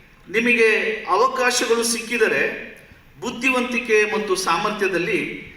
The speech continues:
ನೀವು ಯಾರಿಗೆ, ಯಾರಿಗೂ ಕಡಿಮೆ ಇಲ್ಲ ಎಂಬುದನ್ನು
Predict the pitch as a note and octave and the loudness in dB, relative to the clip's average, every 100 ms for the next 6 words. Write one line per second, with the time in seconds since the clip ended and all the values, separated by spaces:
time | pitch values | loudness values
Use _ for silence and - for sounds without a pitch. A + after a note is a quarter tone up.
0 | - - D#3+ G#3 G3+ F#3 E3 D#3+ A3 B3 | -20 -18 -4 -2 0 0 0 2 0 0
1 | A#3 G#3+ E3+ D3 C#3+ C#3+ G#3 C4 B3 C4 | 2 2 2 -4 0 0 0 -2 -4 -6
2 | - G#3 G#3 G#3 F#3 E3+ - - E3+ F#3 | 0 0 2 0 0 -2 -8 -8 -2 2
3 | F3 F3 E3+ E3 E3+ - D3+ F3+ F#3 C3+ | 4 2 0 -4 -6 -6 -4 -4 -6 -8
4 | - | -12